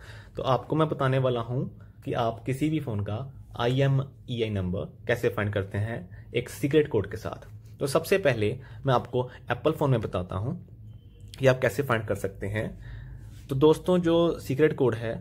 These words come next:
वो आपको अभी मैं डायल करके बताऊँगा, ये आप देख सकते हैं। तो सबसे आप पहले आपने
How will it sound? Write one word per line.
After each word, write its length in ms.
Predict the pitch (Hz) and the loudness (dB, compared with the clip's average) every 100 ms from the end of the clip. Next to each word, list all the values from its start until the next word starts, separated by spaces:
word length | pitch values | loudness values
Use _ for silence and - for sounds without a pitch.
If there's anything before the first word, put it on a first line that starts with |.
| - | -8
वो 160 | - | -2
आपको 200 | 120 135 | 0 2
अभी 120 | 120 131 | 2 2
मैं 120 | 131 | 2
डायल 180 | 107 107 | 2 0
करके 200 | 120 123 | -2 -2
बताऊँगा, 540 | 120 98 92 95 170 - - - | -2 -2 -4 -4 -6 -10 -16 -10
ये 100 | - | -4
आप 80 | 107 | -2
देख 180 | 98 95 | -2 -4
सकते 280 | - - 101 | -6 -6 -6
हैं। 160 | 110 175 - - - - - - - - - - - - - - - - - - - - - | -4 -6 -12 -16 -16 -16 -16 -16 -16 -16 -14 -14 -14 -16 -18 -18 -18 -18 -18 -18 -18 -16 -16
तो 60 | - | -2
सबसे 280 | 135 135 156 | 0 4 4
आप 160 | 143 143 | 4 2
पहले 200 | 135 131 | 2 2
आपने 300 | 113 104 | 0 -2